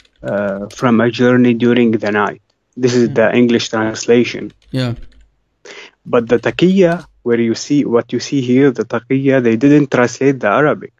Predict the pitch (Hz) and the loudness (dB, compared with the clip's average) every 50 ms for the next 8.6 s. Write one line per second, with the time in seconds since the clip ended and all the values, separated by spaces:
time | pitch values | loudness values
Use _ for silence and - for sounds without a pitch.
0 | _ _ - - 165 - 349 381 415 427 403 415 320 349 320 254 262 247 277 294 | _ _ -8 -6 -6 -4 -4 -2 -2 -2 -2 -2 -4 -4 -6 -6 -6 -8 -6 -6
1 | 302 - - 180 180 175 - 160 147 131 139 135 131 139 165 165 160 117 - - | -8 -6 -6 -6 -6 -6 -4 -2 -2 -2 0 0 0 0 0 0 -2 -6 -8 -12
2 | _ _ _ - - - - 156 175 190 220 214 220 240 - - - 294 - - | _ _ _ -14 -12 -8 -6 -6 -6 -6 -8 -10 -12 -12 -10 -8 -6 -6 -6 -8
3 | - 294 277 - - - - - - - 123 113 - - 127 143 147 156 156 143 | -8 -10 -12 -12 -14 -18 -18 -18 -18 -18 -20 -16 -6 -2 0 2 2 2 0 -2
4 | 117 - 123 120 120 131 147 147 139 127 - 123 - - - 131 135 123 117 113 | -4 -8 -6 -4 -2 0 0 -2 -2 -4 -8 -10 -10 -10 -6 -6 -6 -4 -6 -6
5 | 113 - 117 113 110 127 135 139 139 135 127 120 117 117 117 117 120 127 120 110 | -6 -6 -6 -2 0 0 2 2 2 2 0 -2 -4 -4 -6 -4 -4 -4 -4 -4
6 | 110 110 107 113 117 131 147 151 - - 123 117 113 110 110 110 113 120 117 123 | -6 -8 -6 -4 -4 -2 -2 -4 -6 -8 -8 -6 -4 -4 -4 -4 -4 -2 0 0
7 | 135 147 147 156 - _ _ _ _ _ _ _ _ _ _ - 104 104 104 98 | -2 -2 -4 -8 -12 _ _ _ _ _ _ _ _ _ _ -6 -4 -2 -2 -2
8 | 95 90 - - 110 113 113 113 127 139 175 180 | -2 -4 -4 -2 0 2 2 2 0 0 -2 -4